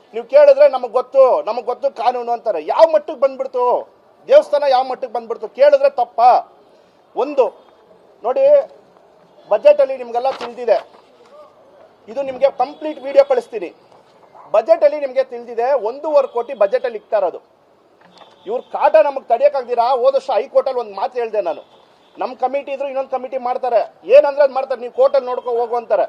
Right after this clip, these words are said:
ಸರಿ ಆಯ್ತು ಅಂತ ಹೈಕೋರ್ಟ್ ಅಲ್ಲಿ ಮ-, ನಾವು ದುಡ್ಡು ಕಾಸಿಗೆ ಹೋಗಲ್ಲ, ನಾನ್ ಕರ್ಗ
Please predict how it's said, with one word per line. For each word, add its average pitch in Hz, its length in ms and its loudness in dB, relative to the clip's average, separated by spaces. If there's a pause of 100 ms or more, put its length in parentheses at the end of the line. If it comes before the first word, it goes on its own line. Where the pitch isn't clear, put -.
(580)
ಸರಿ 269 160 4
ಆಯ್ತು 277 340 4
ಅಂತ 269 160 0
ಹೈಕೋರ್ಟ್ 262 380 0
ಅಲ್ಲಿ 240 140 -10
ಮ-, 214 100 -10
ನಾವು 240 260 -2
ದುಡ್ಡು 233 260 -10
ಕಾಸಿಗೆ 269 340 -2
ಹೋಗಲ್ಲ, 226 360 0 (600)
ನಾನ್ 262 160 -6
ಕರ್ಗ 240 220 -4